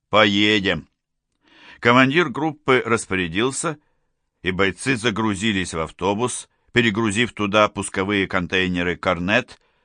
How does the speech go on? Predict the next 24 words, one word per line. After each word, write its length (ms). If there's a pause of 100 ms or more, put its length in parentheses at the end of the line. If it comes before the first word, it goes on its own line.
(240)
ящики 680
с 80
цинками, 720 (460)
большие 600
санитарные 800
пакеты. 600 (1000)
Запас 400
продовольствия 840
в 40
виде 300
сухих 400
пайков 420
на 120
неделю 580 (580)
уже 300
находился 600
в 40
задней 380
части 340
автобуса. 640 (960)
Посмотрев 720
на 160
груду 400
коробок, 640